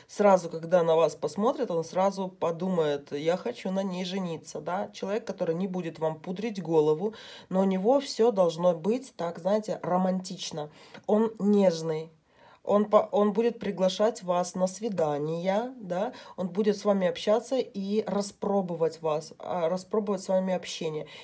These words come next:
Ему главное не, не секс на первом месте, да. Это мужчина тот, который сначала, а, оттягивает вот этот момент соития. Хоть он и червовый, девочки, червовый рыцарь, да,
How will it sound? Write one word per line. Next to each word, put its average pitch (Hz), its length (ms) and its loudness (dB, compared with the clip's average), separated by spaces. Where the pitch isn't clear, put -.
Ему 202 220 2
главное 165 540 4
не, 226 600 2
не 240 300 -2
секс 196 300 -4
на 156 80 -4
первом 147 320 -4
месте, 156 320 -10
да. 175 220 -6
Это 190 220 0
мужчина 202 460 -2
тот, 202 240 -4
который 233 580 2
сначала, 208 800 0
а, 180 360 -2
оттягивает 190 720 0
вот 170 80 -4
этот 165 220 2
момент 196 560 -4
соития. 185 640 -6
Хоть 202 280 -6
он 208 180 0
и 202 40 -4
червовый, 202 560 -4
девочки, - 480 -6
червовый 156 640 -6
рыцарь, 156 640 -8
да, - 280 -10